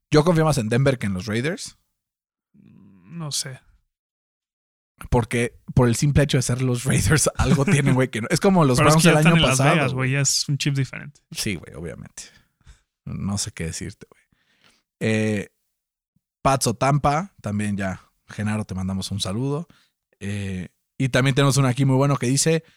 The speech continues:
Speaker 1: "¿Los Steelers dependen de T J Watt, sí o no?"
Speaker 2: Pues dependen en general de la defensa.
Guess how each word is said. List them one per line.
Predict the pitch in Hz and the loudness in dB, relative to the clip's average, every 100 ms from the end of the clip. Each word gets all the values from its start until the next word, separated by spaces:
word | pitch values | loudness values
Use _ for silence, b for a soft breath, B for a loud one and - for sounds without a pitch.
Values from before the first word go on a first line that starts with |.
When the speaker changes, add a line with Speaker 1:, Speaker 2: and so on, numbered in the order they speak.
| b - | b -2
Speaker 1:
"¿Los | 120 120 | 2 2
Steelers | 117 110 - 143 147 147 147 - | 2 0 2 2 2 2 -2 -6
dependen | - - 117 120 120 117 120 | -8 -2 -2 -2 -4 -6 -10
de | 127 95 | -10 -12
T | - 110 110 | -6 -6 -4
J | 101 95 | -4 -6
Watt, | 98 107 - - | -6 -10 -12 -14
sí | - - 107 - | -10 -6 -6 -8
o | 90 | -10
no?" | 82 - _ - _ _ _ _ _ _ _ _ _ _ _ _ _ _ _ _ _ - | -10 -12 _ -20 _ _ _ _ _ _ _ _ _ _ _ _ _ _ _ _ _ -8
Speaker 2:
Pues | 156 | -2
dependen | 151 143 160 170 | 0 2 2 2
en | 139 | 0
general | - 127 127 139 | 0 -2 0 0
de | 143 | -2
la | 120 | -4
defensa. | 123 - 131 - | -6 -4 -4 -4